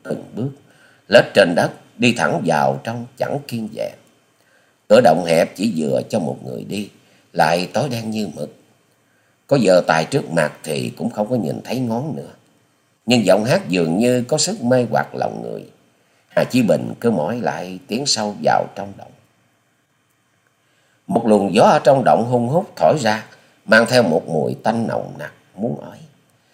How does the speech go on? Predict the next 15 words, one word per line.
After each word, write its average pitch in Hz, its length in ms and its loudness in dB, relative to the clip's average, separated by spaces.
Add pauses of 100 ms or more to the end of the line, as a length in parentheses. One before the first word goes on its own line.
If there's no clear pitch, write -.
(240)
Hà - 160 2
Chí 175 160 2
Bình 87 240 2
chịu 98 180 -2
không 127 280 -2
nổi, 131 320 -4
vội 85 180 4
đưa 123 180 2
tay 120 240 -4
bịt 78 200 -4
lấy 135 300 -6
mũi. 85 180 -14 (1700)
Mũi 87 220 0
chân 107 420 -2
vừa 64 320 -2